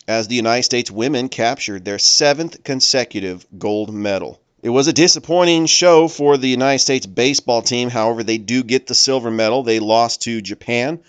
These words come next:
and Japan wins its first gold medal in baseball.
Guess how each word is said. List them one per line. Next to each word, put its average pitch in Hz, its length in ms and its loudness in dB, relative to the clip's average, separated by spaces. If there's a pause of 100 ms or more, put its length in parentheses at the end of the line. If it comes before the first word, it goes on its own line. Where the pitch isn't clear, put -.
(200)
and 110 460 -2
Japan 135 400 0
wins 131 220 2
its 120 120 -6
first 135 420 -2
gold 120 300 0
medal 117 380 0
in 101 180 -4
baseball. 98 800 -4